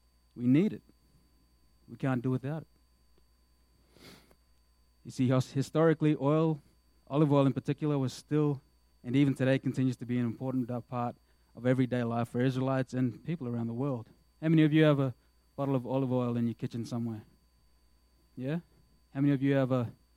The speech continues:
can of coffee, coffee beans somewhere in your house? There's actually less hands up for coffee.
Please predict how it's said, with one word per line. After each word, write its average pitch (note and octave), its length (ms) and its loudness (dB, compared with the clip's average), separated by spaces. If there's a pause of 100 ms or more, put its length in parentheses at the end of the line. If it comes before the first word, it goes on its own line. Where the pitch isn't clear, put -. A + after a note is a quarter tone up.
(840)
can B2+ 140 -6
of A#2+ 100 -8
coffee, A#2 420 -6 (380)
coffee B2 220 -8
beans A2+ 340 -2
somewhere A#2 240 -4
in A2+ 60 -4
your A2 100 -4
house? A2+ 260 -8 (880)
There's B2 120 -4
actually C3+ 240 2
less C#3 340 2
hands C3+ 420 0
up B2 160 -4 (760)
for C#3+ 100 -4
coffee. B2 460 -2